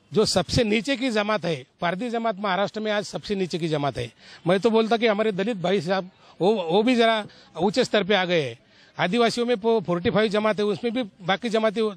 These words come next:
थोड़ी ऊंचे स्तर पे आ गई, लेकिन सामाजिक स्तर जो आज पारधी समाज का महाराष्ट्र में है, वो सबसे नीचे है। जब तक ये नीचे के लोगों को साथ नहीं लेते, तब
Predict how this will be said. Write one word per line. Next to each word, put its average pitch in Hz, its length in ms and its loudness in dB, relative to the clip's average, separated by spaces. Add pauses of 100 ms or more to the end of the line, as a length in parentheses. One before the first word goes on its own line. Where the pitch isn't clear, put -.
थोड़ी 226 280 0 (320)
ऊंचे 214 220 2
स्तर 214 200 2
पे 202 120 2
आ 196 80 2
गई, 185 120 0
लेकिन 185 200 -4
सामाजिक 196 480 -2
स्तर 214 220 0
जो 220 120 -4
आज 214 120 -2
पारधी 180 340 -4
समाज 175 280 -4
का 202 100 -2
महाराष्ट्र 165 380 -2
में 165 80 0
है, 120 140 -4 (280)
वो 220 80 4
सबसे 226 280 2
नीचे 190 260 0
है। 107 160 -8 (520)
जब 214 140 2 (120)
तक 247 120 2
ये 262 240 2 (400)
नीचे 233 340 0
के 285 120 0
लोगों 247 280 0
को 240 160 -2
साथ 196 220 -2 (120)
नहीं 233 180 -2
लेते, 202 400 -2 (320)
तब 214 120 2